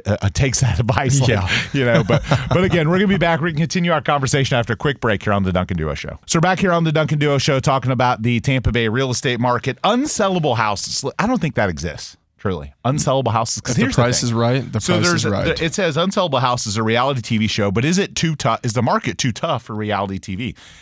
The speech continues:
Speaker 1: And look, the real estate market is pretty tough, but I think, again, it all depends on what you're looking to get out of the reality T V, because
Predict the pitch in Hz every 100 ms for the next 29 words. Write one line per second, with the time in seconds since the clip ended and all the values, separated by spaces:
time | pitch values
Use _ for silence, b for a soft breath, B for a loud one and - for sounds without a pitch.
0 | B - 160 143 - b b 139 240 151
1 | 185 151 147 127 127 113 - 107 98 92
2 | 78 - 123 143 139 247 226 117 113 113
3 | 147 160 b b _ 160 160 190 160 139
4 | 139 123 117 113 123 127 123 120 120 117
5 | 113 107 107 120 110 104 110 117 110 -
6 | 110 139 135 139